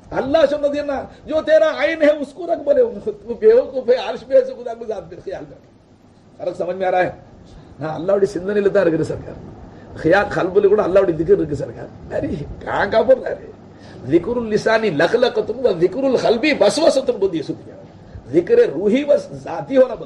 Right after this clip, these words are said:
வஸ்ஃபி வ ஜாதி ஹோனா. बात समझ में आ रहा है मैं जो बोल रहा हूँ? सरकार, நான் அல்லாஹ்வுடைய திக்ர்ல தான் இருக்கிறேன், கல்புல அல்லாஹ்வுடைய ஞாபகம் தான் வச்சிருக்கிறேன்,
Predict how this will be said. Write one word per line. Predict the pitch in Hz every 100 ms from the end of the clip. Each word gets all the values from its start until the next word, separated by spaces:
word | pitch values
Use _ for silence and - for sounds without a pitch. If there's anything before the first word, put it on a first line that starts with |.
| 139
வஸ்ஃபி | 156 -
வ | 247 247
ஜாதி | 175 185 262
ஹோனா. | 240 160 - - - -
बात | - 160
समझ | 190 208
में | 214
आ |
रहा |
है | 208
मैं | 196
जो | 190
बोल | 185
रहा | 139
हूँ? | - - - - - -
सरकार, | - 147 -
நான் | 156 131
அல்லாஹ்வுடைய | 156 185 160
திக்ர்ல | 147 175 160
தான் | 151
இருக்கிறேன், | 135 - - - -
கல்புல | - 175 196 -
அல்லாஹ்வுடைய | 170 190 175
ஞாபகம் | 151 160 160
தான் | 165
வச்சிருக்கிறேன், | 139 135 135 165